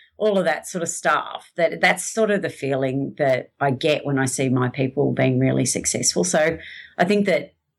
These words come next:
what drives me is to see them successful. That's, I mean, it might sound like a bit of a cliche, but that's, that's really what does get me up in the morning.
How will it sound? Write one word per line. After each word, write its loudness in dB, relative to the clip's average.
what 0
drives 2
me 2
is -2
to -8
see 0
them 0
successful. -6
That's, -2
I 2
mean, 4
it -4
might 0
sound 2
like 0
a -6
bit 2
of 0
a 0
cliche, 2
but -2
that's, -2
that's -4
really 2
what -2
does 0
get -8
me 2
up 0
in -2
the 0
morning. 2